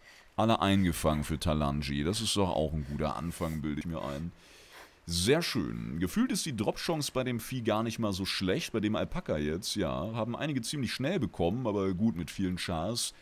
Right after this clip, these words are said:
Bei mir waren's circa dreißig Kills, wollte ich sagen. Dieses Gefühlte, ne? Da hast du natürlich dann irgendwelche kranken Suchtis,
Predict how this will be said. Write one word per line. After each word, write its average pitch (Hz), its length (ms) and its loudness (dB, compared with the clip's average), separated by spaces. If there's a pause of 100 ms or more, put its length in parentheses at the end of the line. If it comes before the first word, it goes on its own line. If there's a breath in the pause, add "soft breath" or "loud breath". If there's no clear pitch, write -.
(340 soft breath)
Bei 92 100 0
mir 92 140 6
waren's 92 260 4
circa 92 240 4
dreißig 87 480 2
Kills, 87 320 2
wollte 82 160 4
ich 82 80 2
sagen. 95 240 4
Dieses 78 300 0
Gefühlte, 95 720 4
ne? 82 260 0 (380 soft breath)
Da 78 100 2
hast 92 220 2
du 98 60 2
natürlich 90 460 2
dann 87 260 2
irgendwelche 87 380 0
kranken 90 380 -2
Suchtis, 90 800 0